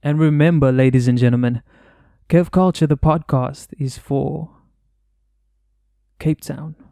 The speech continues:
giving them exposure, the artists. So if you feel there's artists that need some exposure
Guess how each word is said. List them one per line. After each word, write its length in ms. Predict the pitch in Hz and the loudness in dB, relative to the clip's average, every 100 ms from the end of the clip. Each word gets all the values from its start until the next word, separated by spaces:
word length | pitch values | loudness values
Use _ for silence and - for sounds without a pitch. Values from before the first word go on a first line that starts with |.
| _ | _
giving 300 | - 139 156 | -4 -2 0
them 220 | 143 135 131 | -2 -2 -4
exposure, 640 | - - 147 156 - 139 | -10 -6 -4 -4 -6 -8
the 160 | 143 139 | -6 -2
artists. 760 | 156 139 - 147 - - - _ _ _ _ _ _ _ | 0 -2 -6 -16 -18 -20 -20 _ _ _ _ _ _ _
So 600 | - - 135 127 120 123 _ _ _ _ _ _ _ _ _ _ _ | -20 -8 -6 -6 -10 -14 _ _ _ _ _ _ _ _ _ _ _
if 180 | 139 - | -10 -8
you 120 | 127 | -8
feel 480 | 117 - 170 156 147 | -6 -2 0 0 -2
there's 200 | 135 127 - | -4 -6 -8
artists 520 | 160 160 151 - 147 - | -2 -2 -2 -6 -6 -6
that 140 | 135 | -6
need 220 | 139 151 | -4 -6
some 220 | - 151 | -6 -6
exposure 760 | 143 - - 170 180 160 175 | -8 -12 -8 -4 -4 -4 -4